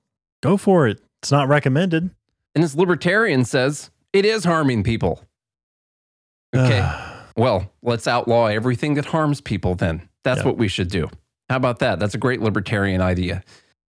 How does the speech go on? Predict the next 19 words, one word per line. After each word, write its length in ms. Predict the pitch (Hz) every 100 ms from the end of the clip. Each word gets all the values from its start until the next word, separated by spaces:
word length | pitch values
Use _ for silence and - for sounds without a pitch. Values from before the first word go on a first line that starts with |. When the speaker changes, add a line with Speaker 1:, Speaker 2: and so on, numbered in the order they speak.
| _ _
Speaker 2:
Uh, 140 | 120 123
last 220 | 147 156
Friday, 340 | 143 151 147
DeSantis 440 | 113 - 147 131 104
came 160 | 139
out 100 | 135
in 60 | 123
support 300 | - 131 139
of 100 | 101
Florida 280 | 143 147 131
legislation 580 | 131 107 131 139 139 123
that 100 | 90
would 140 | 98
ban 280 | 120 135 139
the 80 | 110
sale 360 | - 120 127 113
of 120 | 107
lab-grown 500 | 120 104 123 110 110
meat. 280 | 151 214